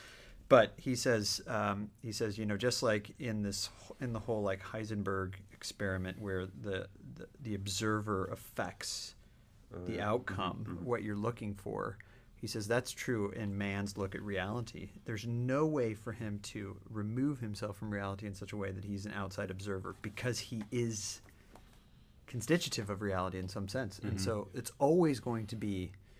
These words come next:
Speaker 1: it's kinda like what you were saying before, it's always going to be from within that man sees the world, and he can't ever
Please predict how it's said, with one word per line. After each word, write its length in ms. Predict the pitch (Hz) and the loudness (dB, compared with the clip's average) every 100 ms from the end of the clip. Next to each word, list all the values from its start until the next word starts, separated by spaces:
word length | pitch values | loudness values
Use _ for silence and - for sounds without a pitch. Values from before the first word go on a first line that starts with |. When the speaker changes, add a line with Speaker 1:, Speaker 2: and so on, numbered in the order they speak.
| - - | -20 -20
Speaker 1:
it's 100 | - | -6
kinda 160 | - 147 | 0 2
like 120 | 101 | 2
what 80 | 104 | 2
you 40 | |
were 80 | 98 | -2
saying 220 | 92 107 | -2 -4
before, 280 | 95 95 113 | -4 -4 -6
it's 140 | - - | -8 -4
always 260 | 120 147 131 | 0 0 0
going 240 | 120 107 | -2 -4
to 80 | 104 | -4
be 120 | 104 | -6
from 220 | 101 123 | -4 -2
within 480 | 113 98 147 151 127 | -2 0 2 2 2
that 120 | 117 110 | 0 0
man 220 | 107 101 | 0 -2
sees 360 | 101 110 107 107 | -2 -2 -2 -2
the 80 | 101 | -6
world, 320 | 101 104 104 - - - - | -6 -6 -8 -12 -20 -20 -10
and 140 | 110 104 | -6 -4
he 100 | 104 | -4
can't 320 | - 120 117 | -2 -2 -2
ever 320 | - 110 104 | -2 0 0